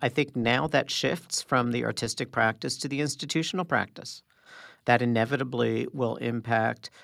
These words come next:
collecting, what art is made or what art we see, how we assess art, how we value it. Um, so, um,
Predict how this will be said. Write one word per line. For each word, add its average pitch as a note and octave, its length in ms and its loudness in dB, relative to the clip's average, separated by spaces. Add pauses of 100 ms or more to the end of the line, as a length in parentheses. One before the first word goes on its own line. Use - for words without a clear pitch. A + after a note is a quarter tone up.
(200)
collecting, A2+ 680 0
what A#2 160 0
art A#2 220 6
is A#2 100 -4
made A#2+ 320 -2
or D3+ 80 -4
what G#2+ 200 0
art G#2+ 220 0
we G#2+ 120 -8
see, C3+ 560 -2 (440)
how A#2 180 4
we B2+ 220 2
assess B2+ 460 2
art, G#2+ 340 -2
how A#2+ 220 -2
we A#2+ 140 0
value A2+ 440 0
it. A2+ 140 -2 (180)
Um, A#2+ 540 0 (140)
so, A#2+ 760 0
um, B2+ 680 -4